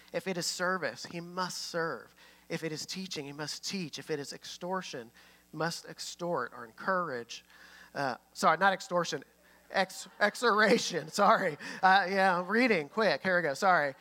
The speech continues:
You must encourage is basically what that means, okay? So, hey, you know, we gotta laugh sometimes. If it's to contribute,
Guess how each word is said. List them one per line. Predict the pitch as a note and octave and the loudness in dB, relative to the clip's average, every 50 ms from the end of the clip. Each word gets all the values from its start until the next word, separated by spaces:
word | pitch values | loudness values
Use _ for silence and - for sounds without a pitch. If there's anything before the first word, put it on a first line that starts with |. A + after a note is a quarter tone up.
| - - - | -18 -14 -8
You | - F#3 | -6 -2
must | F#3 G3 - A3 G#3 - - - | 2 4 6 4 4 2 -4 -6
encourage | G#3+ F#3 F3 - - - A3+ A3+ A#3 G#3 F3 D3+ C3+ - - - | -6 -6 -4 -4 0 2 4 4 4 4 4 0 -2 -4 -8 -6
is | - E3 C#3+ | -6 -4 -2
basically | - F3 E3+ E3+ - F#3+ F3+ | 0 0 0 0 0 -2 0
what | F#3 F3 E3+ | 2 2 4
that | F3 E3+ E3 | 2 0 0
means, | E3 E3 D3+ C#3 B2+ A#2+ - | 0 -4 -6 -6 -8 -10 -10
okay? | C#3 C#3+ - E3 E3 D#3+ E3+ E3+ | -10 -8 -4 -2 0 0 0 -2
So, | D#3+ - D#3+ D3 D3 D3+ _ _ - | -4 -6 -8 -8 -8 -10 _ _ -10
hey, | A#3+ A#3 F#3+ D3 C3 C3 B2 E3+ | -4 -2 -2 -2 -2 -4 -6 -8
you | F#3+ | -6
know, | D#3 C#3 C3+ | -4 -2 -2
we | D3+ E3+ | -2 0
gotta | G3 F#3 E3+ D3+ | 0 0 0 0
laugh | C#3+ C3+ B2+ A#2 - | -2 -2 -4 -4 -6
sometimes. | - C3 A2+ A#2 C3 B2+ - C3 - - - - - - - - G#3 | -8 -12 -12 -10 -10 -10 -10 -12 -14 -16 -18 -18 -16 -14 -8 -2 -2
If | G3 - A3+ | 0 2 2
it's | G#3+ G#3+ - G#3 | 2 0 0 -2
to | G#3+ G#3+ G#3 | -2 -2 -2
contribute, | - - G#3 F3+ - - G#3+ A3 A3 A3 A#3 A#3 A#3+ B3+ B3 | 0 -4 -6 -6 -2 0 0 0 0 0 0 -2 -2 -2 -4